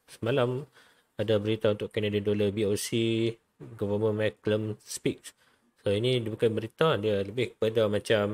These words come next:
uh, pe-, pe-, uh, update polisi se-, sebuah bank tu, eh. Kita kena ko-, kita kena monitor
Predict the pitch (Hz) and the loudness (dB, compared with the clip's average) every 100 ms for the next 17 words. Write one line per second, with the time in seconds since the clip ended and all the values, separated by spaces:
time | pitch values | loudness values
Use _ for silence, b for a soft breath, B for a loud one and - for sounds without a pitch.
0 | 104 92 92 92 - - 107 _ _ - | -2 -4 -4 -4 -8 -8 -8 _ _ -16
1 | 101 95 98 95 95 - _ _ _ _ | -14 -10 -10 -8 -12 -14 _ _ _ _
2 | _ - 107 123 107 _ 110 110 104 - | _ -8 0 2 0 _ 2 2 0 -2
3 | 110 85 - _ _ - 113 - 110 101 | -4 -6 -14 _ _ -16 -14 -12 -8 -2
4 | 98 101 107 92 113 104 135 117 117 110 | -2 0 -4 -2 -2 -2 -2 -8 -10 -2
5 | 101 101 98 101 98 - 110 _ - 95 | 0 2 0 -4 -8 -10 -20 _ -10 -6
6 | 95 98 95 95 - | -2 -2 0 -2 0